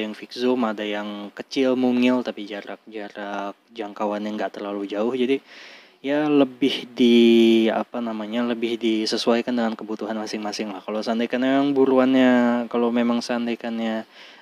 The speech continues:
eh, penggunaannya untuk jarak di atas tujuh puluh meter, di atas lima puluh meter, mungkin bisa, mungkin pilihannya bisa, eh, T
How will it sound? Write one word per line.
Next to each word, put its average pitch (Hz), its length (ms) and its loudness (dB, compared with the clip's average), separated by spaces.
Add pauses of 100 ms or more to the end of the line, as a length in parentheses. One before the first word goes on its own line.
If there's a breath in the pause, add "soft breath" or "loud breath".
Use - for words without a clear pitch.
(140 loud breath)
eh, 110 400 -4
penggunaannya 107 640 2
untuk 107 240 0
jarak 107 400 2
di 104 80 4
atas 101 400 -4
tujuh 107 320 -8
puluh 107 160 -10
meter, 143 360 0
di 107 80 -4
atas 107 240 -4
lima 107 200 -6
puluh 110 160 -6
meter, 120 320 -2
mungkin 110 240 -6
bisa, 110 240 -4
mungkin 107 360 -10
pilihannya 110 480 -4
bisa, 101 440 -4 (680 loud breath)
eh, 101 640 -6
T - 120 -16